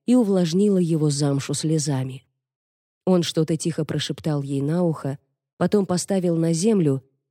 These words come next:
и поцеловал в щеку. Мира украдкой обняла девочку. Никогда еще краснокрылый Афаним не обнимала никого из нас за плечи. Вместо ревности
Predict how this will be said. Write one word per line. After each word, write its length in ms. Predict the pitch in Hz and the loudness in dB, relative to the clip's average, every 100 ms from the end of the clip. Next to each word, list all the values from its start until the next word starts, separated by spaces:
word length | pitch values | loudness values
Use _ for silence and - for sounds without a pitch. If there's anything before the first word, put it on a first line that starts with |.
| _ | _
и 80 | 220 | -2
поцеловал 580 | 214 - 202 190 202 180 | 0 0 0 2 0 -2
в 40 | |
щеку. 560 | - - 165 123 135 147 _ _ _ _ _ _ _ _ _ _ _ | -4 0 -2 -2 -12 -16 _ _ _ _ _ _ _ _ _ _ _
Мира 380 | 175 185 233 233 | 2 4 4 4
украдкой 600 | 220 196 175 170 - 170 | 2 2 0 0 0 -2
обняла 400 | 156 170 165 151 | 0 0 0 0
девочку. 640 | 135 139 135 - - - _ _ _ _ _ _ _ | 0 -2 -2 -6 -10 -14 _ _ _ _ _ _ _
Никогда 600 | 233 277 254 196 180 196 | 0 2 2 -2 0 2
еще 320 | 170 151 - | 2 0 -2
краснокрылый 840 | 147 160 151 147 - 185 170 147 139 | -2 -4 -2 -4 -2 -2 0 0 0
Афаним 560 | - 135 156 196 147 - _ - | -2 0 2 2 0 -4 _ -2
не 160 | 202 | 2
обнимала 600 | 202 175 180 175 196 208 | 2 2 2 2 2 2
никого 560 | 190 180 156 156 139 151 | 2 2 2 -2 2 2
из 180 | 143 139 | 0 0
нас 220 | 135 139 135 | -2 -2 -2
за 120 | 143 | -4
плечи. 560 | 139 135 131 - 135 _ _ _ _ _ _ _ _ | -2 -4 -6 -10 -12 _ _ _ _ _ _ _ _
Вместо 460 | 160 160 240 208 202 | -2 2 2 2 -2
ревности 760 | 202 240 190 143 - - 139 | 0 0 0 -2 -4 -8 -10